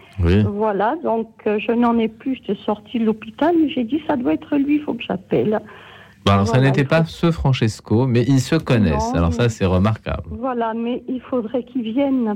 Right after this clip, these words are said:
Speaker 2: parce que, voilà, rien que la musique que j'ai entendue, vous savez, on est là, on est avec les anges, hein, avec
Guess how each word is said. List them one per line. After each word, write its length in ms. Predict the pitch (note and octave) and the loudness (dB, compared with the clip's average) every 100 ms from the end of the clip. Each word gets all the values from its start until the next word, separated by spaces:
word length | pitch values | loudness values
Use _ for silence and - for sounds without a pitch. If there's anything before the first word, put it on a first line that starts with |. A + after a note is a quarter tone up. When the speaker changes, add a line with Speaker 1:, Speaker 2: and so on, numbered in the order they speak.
| - | -4
Speaker 2:
parce 220 | G#3+ - - | -8 -8 -6
que, 340 | G#3+ G3+ F#3+ G3 - - - - - - | -2 -2 -2 -8 -16 -20 -20 -20 -16 -4
voilà, 200 | A#3 A3 | 0 0
rien 280 | A3+ B3+ C#4 | 0 -2 -2
que 120 | - | 0
la 100 | A#3+ | 0
musique 520 | A#3+ A#3 A#3+ C4+ A3+ | 2 2 -2 -8 -8
que 140 | A3+ A3+ | -4 -4
j'ai 140 | G#3 | -2
entendue, 800 | A3+ A3 A3 G#3+ G#3 G3 A#3 A#3 | 0 0 -2 -2 0 0 0 0
vous 480 | A3+ - - - - | -4 -18 -20 -20 -4
savez, 320 | A#3+ A3+ D4+ | -2 2 4
on 160 | C4 A#3+ | 4 4
est 80 | B3+ B3 | 4 2
là, 160 | C#4+ | 2
on 340 | E4+ D4+ C4 B3+ | 2 2 2 0
est 60 | |
avec 240 | B3 B3 - | -2 -6 -4
les 180 | B3 B3+ | -2 0
anges, 260 | D4+ D#4 | -2 -2
hein, 180 | A3+ B3 A#3+ | -2 -2 -4
avec 160 | G3+ | -6